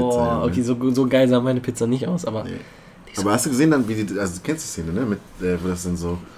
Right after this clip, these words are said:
Speaker 1: also er wirft so die Pizza hinter sich, aus dem Karton
Speaker 2: Mhm.
Speaker 1: raus und die landet so auf dem Dach?
Speaker 2: Ja, genau.
Speaker 1: Das
Speaker 2: Ja,
Speaker 1: war nicht
Speaker 2: das ist
Speaker 1: gescriptet, ne?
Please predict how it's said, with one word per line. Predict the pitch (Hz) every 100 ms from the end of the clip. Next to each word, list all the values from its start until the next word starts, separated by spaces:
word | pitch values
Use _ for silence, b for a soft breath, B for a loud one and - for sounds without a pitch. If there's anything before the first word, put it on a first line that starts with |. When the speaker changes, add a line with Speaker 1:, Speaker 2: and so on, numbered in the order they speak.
| B B B -
Speaker 1:
also | 92
er | 90 92
wirft | 110
so | 98
die | 92
Pizza | - 123 135
hinter | 143 143
sich, | 135 143 -
aus | 110
dem | 123
Karton | 120 143 139 127
Speaker 2:
Mhm. |
Speaker 1:
raus | 131 143
und | 104 92 -
die |
landet | 92 104 107
so | 92
auf | 80
dem | 78
Dach? | 135 - -
Speaker 2:
Ja, | 165
genau. | 240 240 127 - -
Speaker 1:
Das | 80
Speaker 2:
Ja, |
Speaker 1:
war | 113
nicht | 139
Speaker 2:
das | -
ist | -
Speaker 1:
gescriptet, | 180 - -
ne? | 85